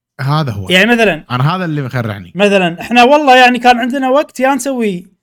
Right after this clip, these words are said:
Speaker 2: دنجنز، يا نسوي كرافتنج. لا، أبي دنجنز.
Speaker 1: لا، بدل دنجنز.
Speaker 2: إي.
Speaker 1: إي، طبعًا، طبعًا، طبعًا، طبعًا.
Speaker 2: زين. آه، آخر شيء، إيش رأيك بال-
Speaker 1: أتمنى،
Speaker 2: إيه.
Speaker 1: أت-،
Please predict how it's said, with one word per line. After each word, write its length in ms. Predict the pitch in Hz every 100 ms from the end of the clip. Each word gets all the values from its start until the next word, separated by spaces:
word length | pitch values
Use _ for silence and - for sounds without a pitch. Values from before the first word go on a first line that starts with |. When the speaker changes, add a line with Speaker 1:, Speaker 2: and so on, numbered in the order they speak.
| _
Speaker 2:
دنجنز، 600 | 143 269 226 339 349 - _ _
يا 100 | 196
نسوي 200 | 247 285
كرافتنج. 440 | 190 147 - 117 _ _ _ _ _ _ _ _ _ _
لا، 180 | 196 196
أبي 120 | 190
دنجنز. 300 | 202 160 117
Speaker 1:
لا، 60 | 165
بدل 340 | 180 185 170
دنجنز. 380 | 180 185 123 113
Speaker 2:
إي. 420 | 190 160 139 135
Speaker 1:
إي، 260 | 165 113 - - -
طبعًا، 200 | 143 98 _ _
طبعًا، 220 | 123 107
طبعًا، 260 | 101 104 92 _
طبعًا. 180 | 104 95 _ _ _ _ _ _
Speaker 2:
زين. 180 | 170 156 _ _ _ _ _
آه، 380 | 147 147 147 147
آخر 280 | 175 262 254
شيء، 400 | - 240 311 - _ _ _
إيش 100 | -
رأيك 420 | 202 269 277 240
بال- 260 | 160 190 190
Speaker 1:
أتمنى، 520 | 185 185 202 285 226
Speaker 2:
إيه. 480 | 233 302 _ 143 170
Speaker 1:
أت-، 240 | 175 _